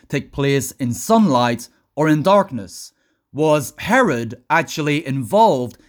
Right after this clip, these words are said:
in these interrogations at all? Luke maintains that he was,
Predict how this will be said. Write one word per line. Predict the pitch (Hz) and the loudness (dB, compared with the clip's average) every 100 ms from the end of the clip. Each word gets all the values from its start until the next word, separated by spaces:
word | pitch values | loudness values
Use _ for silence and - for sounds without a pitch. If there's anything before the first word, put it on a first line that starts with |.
| - | -10
in | 139 | -4
these | 143 143 | -2 -2
interrogations | 135 123 147 139 120 131 127 131 127 120 - | -6 -4 -2 -2 -2 -4 -4 -6 -6 -6 -4
at | 156 - | -4 0
all? | 220 202 101 80 _ _ | 2 2 0 -8 _ _
Luke | 120 170 180 - _ - | 0 2 2 -4 _ -2
maintains | 147 139 160 156 147 | -2 0 -2 -2 -2
that | 123 | -4
he | 117 | -4
was, | 117 190 254 113 113 - | 0 2 4 2 -6 -16